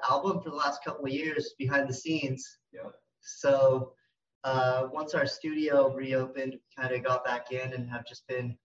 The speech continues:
Speaker 1: trying to finish this album we started back, uh,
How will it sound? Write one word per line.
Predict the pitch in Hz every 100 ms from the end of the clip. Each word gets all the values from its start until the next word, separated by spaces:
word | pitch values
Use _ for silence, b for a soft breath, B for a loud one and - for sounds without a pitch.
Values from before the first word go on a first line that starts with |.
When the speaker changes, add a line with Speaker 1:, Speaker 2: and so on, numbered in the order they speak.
| _ _ _ _ _ -
Speaker 1:
trying | 165 160
to | 143
finish | 160 156 147
this | 143 -
album | - 143 147 135
we | 131
started | - 139 139 131
back, | 127 127 123
uh, | 123 120